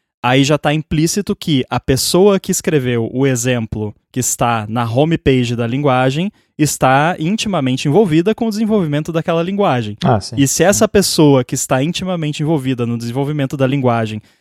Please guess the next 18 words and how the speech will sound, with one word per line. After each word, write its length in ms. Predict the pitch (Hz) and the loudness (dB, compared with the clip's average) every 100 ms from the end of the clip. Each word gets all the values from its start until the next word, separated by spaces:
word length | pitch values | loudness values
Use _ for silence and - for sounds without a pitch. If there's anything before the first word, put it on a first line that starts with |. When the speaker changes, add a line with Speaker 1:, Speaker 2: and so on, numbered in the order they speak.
| _ | _
Speaker 2:
<laughs> 180 | - 131 | 0 4
Speaker 1:
tem 160 | 170 | 4
um 160 | 190 185 | 4 4
estilo 420 | 180 - 202 208 | 2 2 2 4
de 120 | 185 | 2
código 480 | 196 170 135 123 123 - | 2 2 2 2 -2 -4
que 280 | - 143 | -6 -2
não 240 | 139 139 143 | 0 2 2
me 100 | 139 | 0
agrada, 580 | 120 135 180 165 123 113 _ _ _ - | -2 0 0 0 -2 -4 _ _ _ -6
a 80 | 147 | -2
Speaker 2:
Ah. 40 | |
Speaker 1:
tendência 600 | 139 175 165 143 190 220 | 2 2 2 2 2 0
é 40 | 170 | 0
que 80 | 151 | 0
a 60 | |
linguagem 680 | 135 180 147 185 220 190 156 131 | 0 2 4 4 4 2 0 0
vá 760 | 127 135 151 160 175 185 202 | 0 2 2 0 0 -2 -6